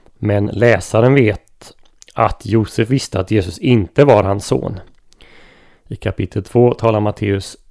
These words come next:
fyra gånger om barnet och dess mor.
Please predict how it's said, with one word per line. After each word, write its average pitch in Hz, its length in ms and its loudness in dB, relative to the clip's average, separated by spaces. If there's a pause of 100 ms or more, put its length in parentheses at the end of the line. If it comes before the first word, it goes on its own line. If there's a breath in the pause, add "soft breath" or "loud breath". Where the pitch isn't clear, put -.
fyra 120 640 0
gånger 110 440 2
om 107 260 -2
barnet 95 600 -2
och - 300 -6
dess 95 480 -6 (140)
mor. 101 640 -4